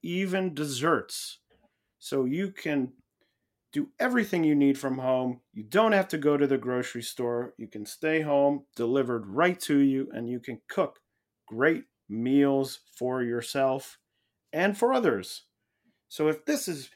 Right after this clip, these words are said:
sounds good to you, go to hellofresh dot com slash V O W sixteen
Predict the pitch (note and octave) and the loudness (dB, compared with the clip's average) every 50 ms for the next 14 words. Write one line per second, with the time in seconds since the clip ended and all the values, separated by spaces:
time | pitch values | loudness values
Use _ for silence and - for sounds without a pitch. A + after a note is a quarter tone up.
0 | _ _ _ _ _ - - F3+ F3 F3 D#3 - F3+ E3 - - C#3+ C#3+ C#3+ C#3 | _ _ _ _ _ -4 0 0 0 0 0 0 0 0 0 0 2 4 4 4
1 | C3+ - - A3+ A3+ A#3+ A#3+ A#3 - - D3 - - F#3+ F#3+ G3 F#3+ F#3 - D#3+ | 2 2 4 6 8 8 6 4 2 -4 -2 0 2 2 4 4 2 2 4 4
2 | D#3 D#3 - - D3+ D3 C#3+ - - B2+ A#2+ A#2+ A#2+ A#2+ A#2 - - C#3+ C3+ C3+ | 4 4 2 2 0 0 0 0 -2 -4 -2 -2 -4 -6 -8 -4 0 2 4 4
3 | B2+ A2+ A2 G#2+ D#3+ A3 C4 D3+ F#3 D#3+ C#3+ C#3 C3+ B2 A#2+ A2 A#2+ A#2+ - B2 | 2 0 -4 -4 -2 2 4 4 4 4 4 0 0 0 -2 -6 -6 -6 -8 -8
4 | A2 - - - - A2+ A2 G#2 G2+ G#2+ A2+ | -10 -10 -12 -12 -8 -6 -4 -2 -4 -4 -6